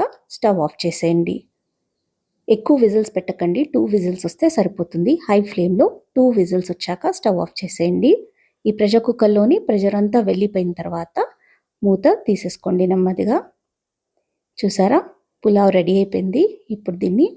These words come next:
నెమ్మదిగా కలిపేసుకోండి. చూసారా, పులావ్ ఎంత కలర్‌ఫుల్‌గా, ఎంత బాగా కనిపిస్తుందో. టేస్ట్ కూడా చాలా చాలా బాగుంటుంది. తప్పకుండా దీన్ని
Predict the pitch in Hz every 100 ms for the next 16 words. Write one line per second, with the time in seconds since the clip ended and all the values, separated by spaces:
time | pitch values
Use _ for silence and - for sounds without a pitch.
0 | - 202 190 185 190 220 196 180 185 -
1 | - 170 175 269 440 - _ _ _ _
2 | _ _ - 233 233 220 370 - _ 214
3 | 208 226 - 202 208 202 - 196 196 196
4 | - 196 - - 208 208 196 185 190 202
5 | 202 190 190 185 - 185 247 453 - _
6 | _ _ 196 202 - - 208 214 - 190
7 | 180 190 208 196 185 180 180 190 185 190
8 | 190 269 453 - _ _ - 190 _ 208
9 | 208 202 220 208 196